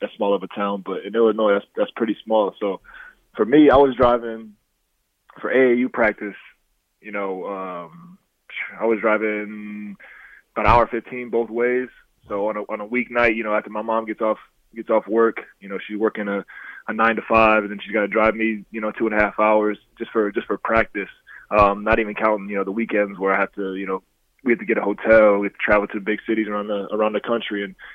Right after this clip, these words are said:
and whatnot. So, um, you know, it, it definitely took a village. You know, I had, you know, my mom, obviously she worked very hard and, you know, picked up two jobs for for me to be able to do that at some times. And, um, you know, I had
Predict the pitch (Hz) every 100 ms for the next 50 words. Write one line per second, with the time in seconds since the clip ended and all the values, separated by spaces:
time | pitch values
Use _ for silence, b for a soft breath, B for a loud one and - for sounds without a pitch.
0 | _ 101 107 101 104 101 - 104 98 B
1 | B - 110 101 117 127 135 131 143 143
2 | 123 143 113 120 127 120 117 117 113 101
3 | - _ 107 107 104 110 113 113 110 113
4 | 117 113 120 110 113 - _ 113 110 110
5 | 113 113 110 101 _ _ 113 107 - 117
6 | 110 - 123 110 107 113 107 107 104 _
7 | _ 113 110 107 113 110 104 101 113 113
8 | 107 80 95 113 113 113 113 113 - 101
9 | 95 _ _ b b - 107 98 98 104
10 | 110 110 104 98